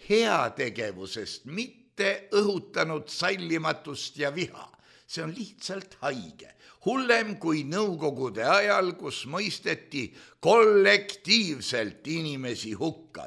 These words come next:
Ja oli niisugune asi. No võib-olla siin see kommentaar on ka natuke liiast, aga tõepoolest, kui me räägime muusikast, räägime palun muusikast.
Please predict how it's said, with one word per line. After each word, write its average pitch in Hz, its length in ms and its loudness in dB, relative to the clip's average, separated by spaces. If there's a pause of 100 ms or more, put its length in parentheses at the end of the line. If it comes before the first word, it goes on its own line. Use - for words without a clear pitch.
Ja 95 400 -2 (600)
oli 120 340 -4
niisugune 113 680 -14
asi. 110 480 -16 (680)
No 185 160 -2
võib-olla 196 360 0
siin 196 320 -8 (920)
see 160 160 -2
kommentaar 175 600 -6
on 170 160 -8
ka 208 180 -4
natuke 196 500 -8
liiast, 208 500 -8
aga 147 300 -4 (600)
tõepoolest, 196 920 -2 (420)
kui 156 480 -2 (160)
me 156 160 -2
räägime 180 480 -4
muusikast, 196 800 -10
räägime 156 480 -10
palun 147 480 -8
muusikast. 98 1300 -12